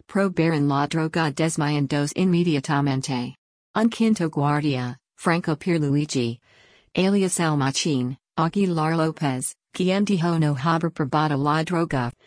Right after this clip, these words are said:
llamó al nine hundred eleven years fueron al hospital local. En el hospital, investigadores del estado cuestionaron a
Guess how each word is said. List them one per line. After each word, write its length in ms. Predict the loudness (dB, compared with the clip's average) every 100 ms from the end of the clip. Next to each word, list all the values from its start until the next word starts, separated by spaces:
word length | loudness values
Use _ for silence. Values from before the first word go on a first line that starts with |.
| -20 -20 -10 -2
llamó 300 | 2 2 2
al 160 | 0
nine 280 | 2 2 0
hundred 320 | 0 -2 0
eleven 400 | 0 0 0 2
years 260 | 2 0 -2
fueron 600 | -2 0 2 2 2 2
al 200 | 2 0
hospital 520 | 0 -2 -2 -2 -2
local. 420 | -2 -4 -6 -6 -8 _ _ _ -2
En 160 | 0 2
el 180 | 0 0
hospital, 640 | 0 0 -2 -2 -2 -4 -12 _
investigadores 840 | -2 0 0 -2 -2 -2 0 -2 -2
del 200 | 0 0
estado 500 | -2 -2 -2 0 -2
cuestionaron 680 | -2 -2 -2 -2 0 0
a 40 | 0